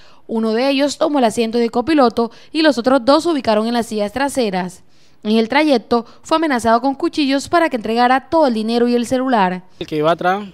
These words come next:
Speaker 2: me puso un cuchillo en la garganta diciéndome que le entregara la plata, que me mataba, entregara, entregara la plata, me insistió varias veces dándome chuzazos en, en los brazos.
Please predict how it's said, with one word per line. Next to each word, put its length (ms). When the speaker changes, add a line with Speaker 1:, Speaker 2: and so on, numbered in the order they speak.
Speaker 2:
me 100
puso 220
un 20
cuchillo 300
en 40
la 60
garganta 320
diciéndome 400
que 60
le 60
entregara 320
la 120
plata, 220
que 80
me 100
mataba, 380
entregara, 440
entregara 280
la 120
plata, 220
me 60
insistió 400
varias 280
veces 260
dándome 260
chuzazos 480
en, 200
en 120
los 140
brazos. 320